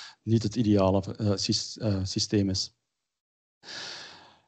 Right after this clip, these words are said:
Bij de opstart, wat is daar heel belangrijk? Bij de opstart blijft, zoals bij elke wondreiniging, het belangrijkste dat je een goede wondreiniging doet.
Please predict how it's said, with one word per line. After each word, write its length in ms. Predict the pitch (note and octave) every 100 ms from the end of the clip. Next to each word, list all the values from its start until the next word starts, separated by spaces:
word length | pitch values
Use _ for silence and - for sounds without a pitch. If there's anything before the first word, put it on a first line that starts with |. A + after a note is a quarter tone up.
| _ _
Bij 140 | D#3+
de 100 | D#3
opstart, 760 | D3+ G3+ - G#3+ G#3 - - -
wat 160 | E3+ D#3+
is 120 | C3+
daar 240 | D#3 F#3+
heel 220 | F3 F#3+
belangrijk? 360 | F3+ F3+ F3+ F3+
Bij 80 | D#3+
de 60 |
opstart 440 | - E3+ - E3 C3+
blijft, 320 | A#2+ D#3+ F3
zoals 160 | D#3 A#2
bij 120 | C3+
elke 320 | D3+ F3 D#3
wondreiniging, 580 | C#3+ D3+ D3+ C3+ C#3 B2+
het 100 | G#2+
belangrijkste 420 | B2 C3 C3 A#2+
dat 100 | A#2
je 100 | A#2
een 120 | A#2
goede 200 | A2+ C3+
wondreiniging 640 | A2+ A#2 G#2+ G#2+ G#2+ G#2 G2+
doet. 280 | G2 -